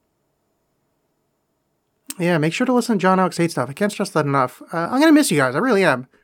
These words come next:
Uh, there's, um, oh, that's what I forgot. Oh, yeah,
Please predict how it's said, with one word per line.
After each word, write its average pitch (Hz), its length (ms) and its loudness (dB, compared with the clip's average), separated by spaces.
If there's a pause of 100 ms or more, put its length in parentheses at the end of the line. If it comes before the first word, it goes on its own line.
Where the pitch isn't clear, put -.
(260)
Uh, 175 520 -10 (100)
there's, 226 320 -2
um, 214 420 0 (600)
oh, 233 140 2
that's 240 240 -6
what 214 120 -2
I 170 40 -4
forgot. - 240 -10
Oh, 170 260 0
yeah, 170 140 -8